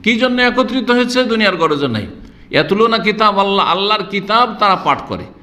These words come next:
ওয়াতাদারাসুনা বাইনহুম, শুধু পাঠ করে, তেলাওয়াত নয়, একে অপরকে শিখায়,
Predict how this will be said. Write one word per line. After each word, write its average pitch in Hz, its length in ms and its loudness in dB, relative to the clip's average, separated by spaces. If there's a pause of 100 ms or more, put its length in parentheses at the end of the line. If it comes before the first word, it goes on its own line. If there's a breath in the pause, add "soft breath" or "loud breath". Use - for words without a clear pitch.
(320 loud breath)
ওয়াতাদারাসুনা 220 1000 0
বাইনহুম, 214 300 0
শুধু 196 280 2 (120)
পাঠ 202 260 2
করে, 220 220 -2
তেলাওয়াত 208 480 -2
নয়, 160 420 -4 (280)
একে 180 480 0
অপরকে 190 440 0
শিখায়, 165 600 -4